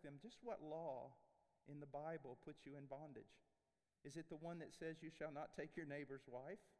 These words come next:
That puts you in bondage and restrains you? Is it the one that says don't, do not lie? Is it the one who says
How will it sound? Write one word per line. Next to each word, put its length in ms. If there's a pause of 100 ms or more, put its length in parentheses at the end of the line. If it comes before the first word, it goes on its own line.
(220)
That 160
puts 240
you 80
in 120
bondage 520
and 100
restrains 540
you? 160 (960)
Is 140
it 100
the 80
one 140
that 140
says 200
don't, 240 (320)
do 60
not 180
lie? 400
Is 100
it 80
the 60
one 160
who 80
says 280